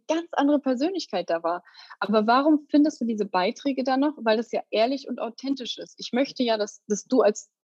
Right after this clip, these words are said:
du als jemand, der das auch neu sieht, meine Entwicklung auch sieht und versteht, okay, ich kann mich entwickeln. Und heutzutage ist Social Media eins der stärksten Tools, worüber ich bestimmt achtundneunzig Prozent meines Teams kennengelernt habe.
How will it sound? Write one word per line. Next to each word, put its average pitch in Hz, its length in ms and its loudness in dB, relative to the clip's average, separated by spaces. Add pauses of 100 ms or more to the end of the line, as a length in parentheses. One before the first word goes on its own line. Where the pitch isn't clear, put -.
(120)
du 226 260 2
als 220 200 4
jemand, 220 260 2
der 196 80 2
das 185 200 0
auch 277 440 2
neu 220 380 0
sieht, 269 400 2 (280)
meine 240 360 2
Entwicklung 220 500 -6
auch 185 180 -2
sieht 233 300 -4
und 196 240 -8
versteht, 240 500 -4
okay, 240 400 2 (240)
ich 208 200 -4
kann 240 300 0
mich 220 300 0
entwickeln. 190 560 -4 (420)
Und 226 220 2
heutzutage 311 720 4
ist - 180 -2
Social 277 320 2
Media 247 320 4
eins 233 240 0
der 196 120 -2
stärksten 226 480 -4
Tools, 277 480 0
worüber 233 340 4
ich - 260 0
bestimmt 233 380 -2 (300)
achtundneunzig 247 540 -2
Prozent 240 340 0
meines 214 260 -2
Teams 381 320 -2
kennengelernt 165 640 -2
habe. 160 340 -4